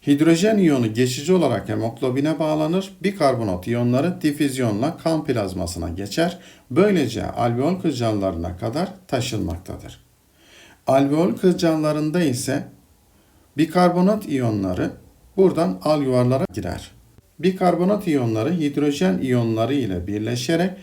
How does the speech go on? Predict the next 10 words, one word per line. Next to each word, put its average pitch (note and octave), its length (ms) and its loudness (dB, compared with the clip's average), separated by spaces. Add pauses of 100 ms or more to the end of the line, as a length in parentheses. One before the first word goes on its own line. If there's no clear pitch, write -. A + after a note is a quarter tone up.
(240)
tekrar F#3 500 2
karbonik D3 520 0
asiti B2+ 380 -2
oluşturur. B2 800 -4 (840)
Karbonik D3 500 4
asit, E3 320 2 (440)
karbonik C3+ 520 2
anhidraz C#3+ 680 0
enziminin A2+ 640 -2
etkisiyle D#3+ 760 -2